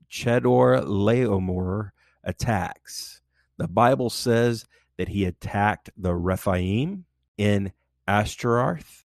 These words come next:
Karnaim, the Zuzim in Ham, the Emim in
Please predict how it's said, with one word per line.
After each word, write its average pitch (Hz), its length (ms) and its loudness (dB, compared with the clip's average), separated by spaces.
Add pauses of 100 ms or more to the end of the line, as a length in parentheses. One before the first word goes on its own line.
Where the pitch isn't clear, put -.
Karnaim, 110 880 -2 (1300)
the 101 440 0
Zuzim 120 880 2 (220)
in 98 200 0
Ham, 101 640 -2 (680)
the 98 380 0 (240)
Emim 113 880 0
in 98 360 -2